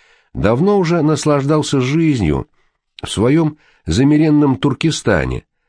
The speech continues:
ни на что не претендовал и никому не мешал. Неужели всё-таки месть?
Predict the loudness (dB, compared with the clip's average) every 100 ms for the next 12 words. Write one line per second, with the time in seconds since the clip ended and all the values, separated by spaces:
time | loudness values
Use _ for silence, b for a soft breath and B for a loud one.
0 | _ _ _ _ _ _ 0 2 0 0
1 | 0 2 0 0 0 0 0 -2 -2 0
2 | 0 0 0 0 2 0 -2 -2 -4 -4
3 | -14 _ _ _ _ _ _ _ _ _
4 | _ _ _ -2 0 0 0 -2 -2 -2
5 | -4 -2 0 2 0 -4 -12 -18